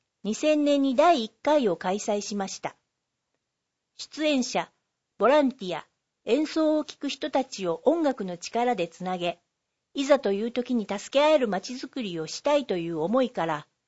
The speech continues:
テーマを、音づくり、仲間づくり、街づくりに、以来地元の人々や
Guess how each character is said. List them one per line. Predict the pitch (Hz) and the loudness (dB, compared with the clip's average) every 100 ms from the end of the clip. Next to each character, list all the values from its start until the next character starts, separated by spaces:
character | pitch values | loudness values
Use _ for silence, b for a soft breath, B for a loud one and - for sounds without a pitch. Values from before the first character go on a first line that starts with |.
| _ _ _ | _ _ _
テ | 320 320 | 0 2
ー | |
マ | 240 185 156 | 2 0 -4
を、 | 175 _ _ _ _ _ _ _ | -8 _ _ _ _ _ _ _
音 | - - | -4 0
づ | 302 277 | 0 -2
く | - | -6
り、 | 185 151 _ _ _ _ - | -6 -8 _ _ _ _ -10
仲 | 190 277 | -2 0
間 | 302 | 0
づ | 294 269 | -2 -6
く | - | -10
り、 | 185 - _ _ - | -12 -16 _ _ -10
街 | 180 - | -6 -4
づ | 311 330 | -4 -4
く | - | -6
り | 208 160 _ _ - | -8 -10 _ _ -10
に、 | 185 185 _ _ _ _ _ _ _ _ _ | -10 -10 _ _ _ _ _ _ _ _ _
以 | - | -2
来 | 302 240 180 | 2 2 0
地 | 170 208 | -6 -2
元 | 320 339 | -2 -2
の | 330 | -4
人 | 330 349 | -4 -6
々 | 277 240 185 | -6 -4 -4
や | 160 | -4